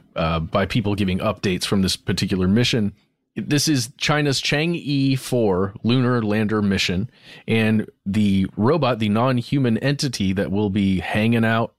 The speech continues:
with whatever that mystery object is, is the U two, spelled Y U T U dash two rover. And you can actually, you can follow this on Twitter. That's the way I've been checking it out. There's a person named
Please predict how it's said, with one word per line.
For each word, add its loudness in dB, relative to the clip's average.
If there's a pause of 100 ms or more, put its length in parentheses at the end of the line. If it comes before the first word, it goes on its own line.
(120)
with 2
whatever 2
that 0
mystery 0
object 0
is, 0 (280)
is 0
the 2
U 0
two, -2
spelled -2
Y 2
U 0
T -2
U 0
dash 0
two 0 (160)
rover. -2 (760)
And 0 (400)
you 4
can 2
actually, 0
you -2
can 0
follow 0
this 0
on -2
Twitter. -2
That's -2
the -2
way 2
I've 0
been 0
checking -2
it 0
out. -2
There's 0
a -6
person 0
named 0